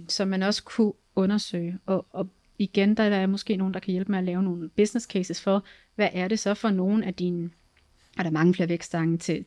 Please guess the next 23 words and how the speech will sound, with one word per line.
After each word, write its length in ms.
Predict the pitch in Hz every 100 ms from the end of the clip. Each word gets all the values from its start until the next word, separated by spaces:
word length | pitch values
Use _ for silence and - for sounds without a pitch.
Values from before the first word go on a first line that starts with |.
| -
til, 200 | - 165 _ _ _ _
til 160 | - 185
vækst, 300 | 190 202 - - - _
du 80 | 196
faktisk 360 | 190 185 -
skal 140 | - 180
kigge 240 | - 202
på, 260 | - 180 - _
før 320 | - 214 185
det 120 | -
lige 180 | 180 185
hedder 140 | 180 170
market 320 | 165 180 180
expansion, 520 | 170 - 175 185 175
fordi 260 | - 175 175
det 220 | - 160
er 40 |
en 80 | 160
lang 220 | 175 214
proces, 400 | 233 247 254 240
den 160 | - -
er 40 |
tung, 340 | - - 254